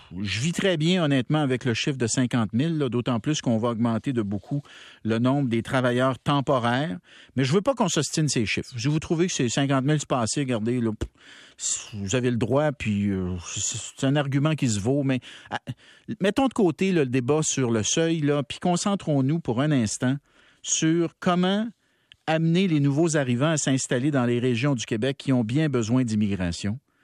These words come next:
qui ont besoin de travailleurs, de travailleuses, puis bon, euh, on est une population vieillissante, en particulier dans les régions. Et, euh, et Hugo, euh, Pilon-Larose, hier, dans, dans la presse, avait un bon dossier là-dessus. Et aujourd'hui, ben,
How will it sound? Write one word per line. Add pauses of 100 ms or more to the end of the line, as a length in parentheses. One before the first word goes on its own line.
(520)
qui
ont
besoin
de
travailleurs,
de
travailleuses,
puis
bon,
euh,
on
est
une
population
vieillissante,
en
particulier
dans
les
régions. (680)
Et,
euh,
et
Hugo,
euh,
Pilon-Larose,
hier,
dans,
dans
la
presse,
avait
un
bon
dossier
là-dessus. (680)
Et
aujourd'hui,
ben,